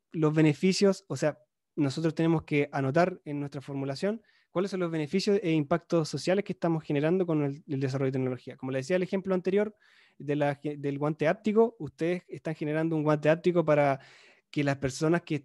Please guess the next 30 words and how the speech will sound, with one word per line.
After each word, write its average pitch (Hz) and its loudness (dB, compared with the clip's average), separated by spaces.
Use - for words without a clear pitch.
sufren 180 2
de, 151 2
de 143 -4
parálisis, 151 4
por 165 2
ejemplo, 160 2
en 147 2
ciertas 156 -2
partes 151 -2
de 147 -2
su 143 0
cuerpo, 170 4
puedan 165 6
volver 139 4
a 190 6
movilizarse, 165 2
puedan 147 2
volver 151 0
a 147 2
tener 143 0
una 143 2
vida 147 2
normal. 139 0
Eso 139 -4
genera 170 4
un 165 6
impacto 151 2
social 131 0
súper 156 0
tremendo, 165 4